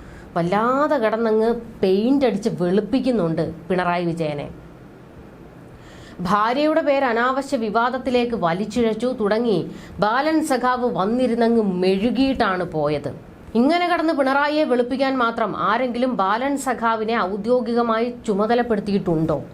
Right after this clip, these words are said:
സംശയം കൊണ്ട് തോന്നിപ്പോകുന്നതാണ്. അദ്ദേഹം പാർട്ടിയുടെ ഔദ്യോഗിക വക്താവായോ?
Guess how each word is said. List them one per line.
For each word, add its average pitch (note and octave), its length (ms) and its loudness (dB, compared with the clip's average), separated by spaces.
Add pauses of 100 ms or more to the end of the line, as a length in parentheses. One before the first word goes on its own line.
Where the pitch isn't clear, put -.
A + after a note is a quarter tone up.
(120)
സംശയം E3 440 0
കൊണ്ട് A#3 220 2
തോന്നിപ്പോകുന്നതാണ്. G#3 880 0 (440)
അദ്ദേഹം A3+ 340 0
പാർട്ടിയുടെ A#3+ 520 0
ഔദ്യോഗിക B3 640 0
വക്താവായോ? F#3 880 -2